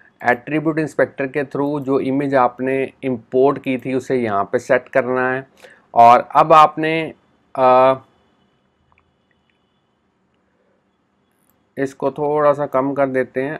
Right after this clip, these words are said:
आ, चलिए इतना बहुत है। और अब इसको जो है vertically and horizontally in container आपने करना है। तो मैं इसको यहाँ पे कुछ इस तरीके से ऐड कर देता हूँ,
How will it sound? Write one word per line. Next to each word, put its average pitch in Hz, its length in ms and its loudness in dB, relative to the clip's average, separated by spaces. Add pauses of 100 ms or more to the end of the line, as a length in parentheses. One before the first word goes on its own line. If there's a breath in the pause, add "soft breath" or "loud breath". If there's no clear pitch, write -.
आ, 113 520 0 (1200)
चलिए 101 340 -6
इतना 135 420 -4
बहुत 127 360 0
है। 147 160 -6 (560 soft breath)
और 104 420 -4 (680)
अब 160 260 2
इसको 175 380 2
जो 156 200 0
है 147 260 6 (480)
vertically 135 760 0
and 135 240 -2
horizontally 123 760 0
in 131 180 -4
container 120 540 -2
आपने 123 300 0
करना 120 400 -4
है। 120 80 -4
तो 117 120 -6
मैं 113 100 -8
इसको 120 440 -4 (320)
यहाँ 101 260 -2
पे 117 220 -2
कुछ 123 240 -6
इस 131 180 -6
तरीके 120 300 -2
से - 140 -4
ऐड 110 380 2
कर 123 140 0
देता 113 300 -4
हूँ, 135 220 -4